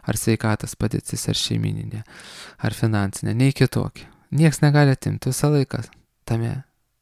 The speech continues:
su juo. Tai vat, kuo daugiau to, tuo daugiau ramybės. Dėl to bhakti joga realiai s-, yra, išsprendžia, siūlo visų psichologinių problemų sprendimą.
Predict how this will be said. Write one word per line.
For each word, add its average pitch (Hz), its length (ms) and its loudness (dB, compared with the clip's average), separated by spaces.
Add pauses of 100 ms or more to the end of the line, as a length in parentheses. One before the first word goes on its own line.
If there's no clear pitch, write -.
(180)
su - 240 -8
juo. 123 120 -8 (840)
Tai 131 140 0
vat, 147 120 6
kuo 147 160 6
daugiau 127 400 4
to, 180 220 8 (460)
tuo 131 160 4
daugiau 120 360 2
ramybės. 104 480 -6
Dėl 135 160 0
to 170 200 8
bhakti 160 580 -2
joga 139 360 2 (520)
realiai 180 500 4
s-, - 240 -12 (1120)
yra, 143 360 4 (520)
išsprendžia, 143 800 2 (1400)
siūlo 120 360 2
visų 123 360 2
psichologinių 107 720 -2
problemų 98 480 -2
sprendimą. 104 640 -6